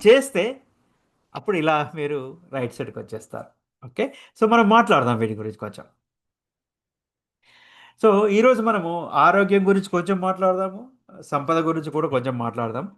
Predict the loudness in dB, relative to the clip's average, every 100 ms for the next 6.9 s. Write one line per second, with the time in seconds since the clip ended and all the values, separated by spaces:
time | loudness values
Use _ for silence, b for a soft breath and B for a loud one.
0 | _ -6 -2 0 0 0 -2 -2 -4 -2
1 | -2 0 -4 -6 -8 -6 -4 -2 -2 -2
2 | -4 -4 -4 -4 -6 -8 -8 -8 -8 -8
3 | -10 -12 -14 -14 -14 -12 -8 -6 -6 -6
4 | -6 -8 -10 -12 -14 -12 -8 -6 -4 -6
5 | -8 -10 -12 -12 -10 -12 -12 -10 -10 -10
6 | -14 -12 -14 -14 -16 -16 -16 -16 -20